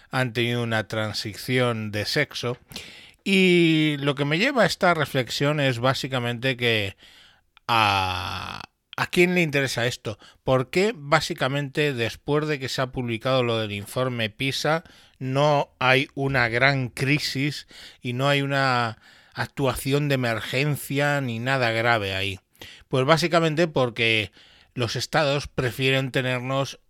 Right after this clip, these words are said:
incultos e idiotas. Incultos porque básicamente, eh, si no hemos leído a Aristóteles, Platón, a los estoicos, ¿no? Marco Aurelio,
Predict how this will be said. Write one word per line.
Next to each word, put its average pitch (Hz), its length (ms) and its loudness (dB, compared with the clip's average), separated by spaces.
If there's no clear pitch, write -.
incultos 170 960 0
e 143 120 4
idiotas. 127 800 0
Incultos 165 680 2
porque 127 360 2
básicamente, 139 880 0
eh, 107 640 0
si 131 260 -4
no 151 180 4
hemos 147 360 2
leído 120 840 2
a 104 120 -2
Aristóteles, 127 880 4
Platón, 127 960 2
a 120 100 -4
los 113 200 -2
estoicos, 123 760 2
¿no? 139 200 -2
Marco 127 340 0
Aurelio, 127 640 2